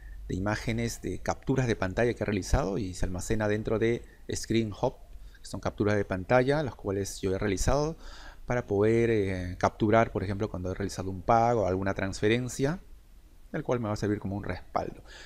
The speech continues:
Bien, entonces ya lo, ya no los necesito y lo voy a llevar hacia una carpeta en, en mi computadora. Y para ello voy a minimizarlo, voy a crear una carpetita aquí en mi escritorio.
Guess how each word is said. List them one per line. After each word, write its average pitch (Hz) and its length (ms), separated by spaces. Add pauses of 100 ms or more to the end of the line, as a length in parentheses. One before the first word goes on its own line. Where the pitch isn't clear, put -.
(120)
Bien, 165 160
entonces 135 260
ya 123 80
lo, 127 220
ya 123 120
no 131 120
los 123 200
necesito 139 680
y 185 60
lo 147 100
voy 175 140
a 208 40
llevar 139 260
hacia 135 200
una 123 160
carpeta 117 640 (480)
en, 98 340
en 107 140
mi 104 100
computadora. 120 800 (680)
Y - 60
para 113 200
ello 156 480 (460)
voy 107 140
a 117 60
minimizarlo, 120 680
voy 180 140
a 220 60
crear 139 220
una 156 160
carpetita 117 540
aquí 104 100
en 117 80
mi 113 80
escritorio. 110 720